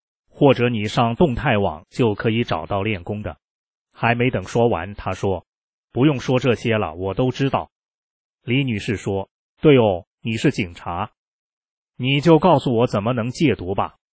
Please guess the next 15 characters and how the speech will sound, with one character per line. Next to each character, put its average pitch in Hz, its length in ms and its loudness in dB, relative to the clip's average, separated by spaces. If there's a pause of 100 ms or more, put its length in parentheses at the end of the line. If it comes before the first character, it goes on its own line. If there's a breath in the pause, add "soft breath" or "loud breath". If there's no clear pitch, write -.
(300)
她 110 180 2
问 107 220 -2
道。 90 220 -10 (720)
李 143 200 2
女 143 180 -2
士 120 180 -2
说 117 340 0 (160)
：“有 101 200 -4
什 110 140 -8
么 123 100 -2
戒 160 200 2
不 131 80 0
了 87 220 -4
的 95 100 -14
呢？ 110 180 -8